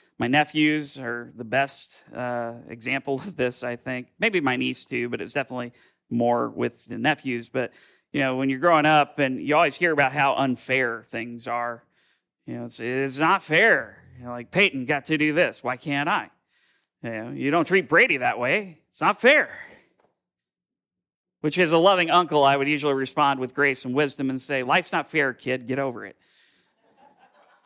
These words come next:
I think that helped the situation. <laughs> The older son of this man is coming back from working in the field, and he's just like,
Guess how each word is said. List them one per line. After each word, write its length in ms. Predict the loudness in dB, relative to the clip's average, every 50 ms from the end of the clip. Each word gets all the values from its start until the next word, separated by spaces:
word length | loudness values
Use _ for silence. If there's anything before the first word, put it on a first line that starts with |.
| _ _ _ _ _ _ _ _ _ _ _ _ _ _ _ _ _ _ _ _ 0
I 160 | 4 4 4
think 180 | 4 2 0 0
that 140 | 0 0 2
helped 220 | 2 0 0 0
the 80 | -6 -12
situation. 800 | -10 -10 -10 -10 -10 -10 -8 -10 -10 -10 -12 -12 -12 -12 -12 -16 _ _ _ _ _ _ _ _ _ _ _ _ _ _ _ _ _ _ _ _ _ _ _ _ _ _ _ _ _ _ _ _ _ _ _ _ _ _ -12
<laughs> 60 | -12 -6 -2 -4 -4 _ -4 -18 -18 _ _ _ _ -20 -20 -20 -20 _ _ _ _ _ _ _ _ _ _ _ _ _ _ _ _ _ _ _ _ _ _ _ _ _ _ -4
The 100 | -2 0
older 220 | 0 0 0 0
son 280 | -2 0 2 2 2 2
of 80 | 2
this 160 | 0 0 0
man 220 | 2 2 4 4 2
is 100 | 0 -2
coming 240 | -2 0 0 0 2
back 200 | 0 0 0 0
from 100 | 0 0
working 240 | 0 0 0 -2
in 80 | -4 -4
the 80 | -4 -2
field, 360 | 0 0 2 2 0 -2 -4
and 160 | -8 -14 -10
he's 360 | -6 -6 -4 -4 -4 -6 -8
just 180 | -8 -12 -10 -8
like, 200 | -8 -10 -10